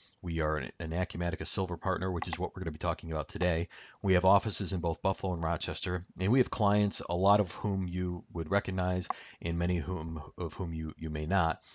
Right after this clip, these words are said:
But the purpose of this, uh, free webinar is, is pretty simple. I want you to know what's available, give you just a high-level look at how Acumatica E R P functions,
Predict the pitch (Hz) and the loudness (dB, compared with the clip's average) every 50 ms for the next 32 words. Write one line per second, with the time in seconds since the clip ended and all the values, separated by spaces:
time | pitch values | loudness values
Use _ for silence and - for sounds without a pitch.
0 | - - - - 95 92 - 82 - - 151 165 - 151 113 - 110 98 90 92 | -18 -12 -6 -4 -2 -2 -2 -4 0 2 2 2 4 2 0 0 0 0 0 2
1 | 104 104 92 - - - - - - - - - - 85 82 85 - - - - | 4 4 4 2 0 -4 -8 -12 -20 -20 -10 -6 -2 0 0 0 -2 -4 -6 -4
2 | - - 120 110 101 104 104 101 104 92 87 87 85 85 - - - 110 98 - | 2 2 4 4 4 4 4 4 2 2 2 2 0 0 -4 -6 -6 -6 -6 -6
3 | - - 113 - - - - 85 - - - - - - 107 127 131 131 120 117 | -4 -4 -2 0 0 0 0 -2 -4 -6 -10 -8 -2 0 2 4 4 2 2 2
4 | 110 104 101 101 101 98 98 104 - - 113 113 - - 95 101 98 98 98 98 | 2 2 2 2 2 2 0 0 -2 -2 -4 -4 -2 -2 0 2 2 2 2 2
5 | 98 87 - 113 110 117 107 - - - - - 98 - - 117 127 123 120 101 | 0 0 0 0 2 4 2 2 0 -4 -6 -4 -2 0 2 4 6 6 6 4
6 | 98 92 95 104 101 - 95 90 87 - - - - - - - - - 98 98 | 2 0 0 -2 -2 0 0 -2 -2 -4 -8 -20 -20 -20 -18 -10 -2 2 4 4
7 | 101 - - 98 90 - - 92 92 90 87 - 90 92 87 85 - - - - | 4 4 2 2 0 0 -2 -2 -2 -2 -2 -4 -6 -4 -4 -4 -4 -6 -8 -8
8 | - - 104 101 90 - - 95 90 87 - | -4 -2 -2 -2 -2 -2 -2 -2 -2 -4 -6